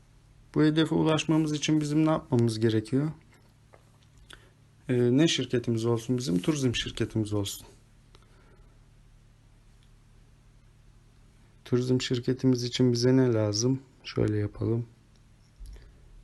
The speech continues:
Web sitesi lazım. İnsanlara kendimizi tanıtabilmemiz için. Web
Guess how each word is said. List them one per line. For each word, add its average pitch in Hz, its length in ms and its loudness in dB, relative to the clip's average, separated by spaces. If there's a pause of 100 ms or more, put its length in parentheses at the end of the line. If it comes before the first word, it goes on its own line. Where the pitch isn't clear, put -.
(100)
Web 143 220 4
sitesi - 460 -4
lazım. 104 320 -2 (260)
İnsanlara 120 600 2
kendimizi 120 560 0
tanıtabilmemiz 113 800 0
için. - 260 -8 (2500)
Web 113 220 -2